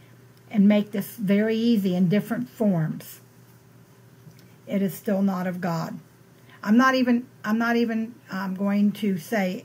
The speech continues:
anything more of that, but it is not the virus. It is in the vaccine in different forms. Um,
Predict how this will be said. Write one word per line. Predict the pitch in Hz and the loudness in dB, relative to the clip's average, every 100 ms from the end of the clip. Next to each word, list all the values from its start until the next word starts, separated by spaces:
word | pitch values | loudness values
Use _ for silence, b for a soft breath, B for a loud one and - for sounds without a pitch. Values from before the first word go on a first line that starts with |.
| - | -6
anything | 208 226 247 233 214 | -2 0 0 0 0
more | 196 190 | 0 0
of | 165 | -2
that, | 160 156 - - b b b - | -4 -6 -10 -20 b b b -6
but | - 196 170 - - | -2 0 -2 -10 -12
it | - 202 | -2 0
is | 190 180 | 2 2
not | 196 202 214 - | 2 2 -2 -6
the | |
virus. | 247 233 196 180 170 156 - - _ _ b b b b - | -4 -2 -2 -2 -4 -6 -12 -20 _ _ b b b b -6
It | - 240 | 2 6
is | 220 196 | 6 6
in | 220 214 | 4 4
the | |
vaccine | 175 196 190 - - 175 147 151 - - - - - | 2 0 -2 -4 -4 -2 -2 -8 -16 -20 -20 -14 -2
in | 185 | 2
different | 175 196 220 262 - | 2 0 -4 -8 -6
forms. | 196 156 156 156 - - - - _ - - _ _ b b b b b b _ - | -4 -4 -6 -12 -16 -20 -20 -20 _ -20 -20 _ _ b b b b b b _ -8
Um, | 190 180 175 180 | -4 -2 -2 -2